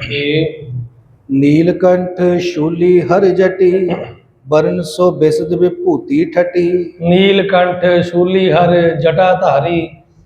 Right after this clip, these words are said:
Speaker 1: ਜਾਂ ਬਰਨ ਸੋ ਬਿਸਦ, ਜਿਵੇਂ ਆਪਣੇ ਸਰੀਰ ਦੇ ਉੱਤੇ ਵਿਭੂਤੀ ਮਲ ਕਰਕੇ ਬੈਠੇ ਹੋਏ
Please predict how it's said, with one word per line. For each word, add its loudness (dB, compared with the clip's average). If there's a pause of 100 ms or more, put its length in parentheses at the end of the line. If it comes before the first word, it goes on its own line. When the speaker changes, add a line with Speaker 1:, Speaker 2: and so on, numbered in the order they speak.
(180)
Speaker 1:
ਜਾਂ 2
ਬਰਨ 2
ਸੋ -2
ਬਿਸਦ, -2 (680)
ਜਿਵੇਂ 2
ਆਪਣੇ 0
ਸਰੀਰ 2
ਦੇ 4
ਉੱਤੇ 0 (600)
ਵਿਭੂਤੀ 0
ਮਲ 4
ਕਰਕੇ 0
ਬੈਠੇ -2
ਹੋਏ 0